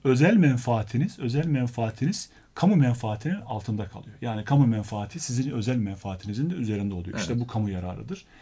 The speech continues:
Speaker 2: Kanunlar gereği ben o toprağımı vermek durumunda kalıyorum.
Speaker 1: Evet. Ama tabii burada, e, sınırlamış. Demiş ki, işte bedelini peşin ödeyeceksin.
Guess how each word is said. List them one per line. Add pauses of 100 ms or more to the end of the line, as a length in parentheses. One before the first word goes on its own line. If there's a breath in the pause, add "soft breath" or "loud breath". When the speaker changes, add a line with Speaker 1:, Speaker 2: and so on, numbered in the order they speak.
(440 loud breath)
Speaker 2:
Kanunlar
gereği
ben
o
toprağımı
vermek
durumunda
kalıyorum.
Speaker 1:
Evet. (100)
Ama
tabii
burada,
e, (100)
sınırlamış.
Demiş
ki, (440 soft breath)
işte
bedelini
peşin
ödeyeceksin.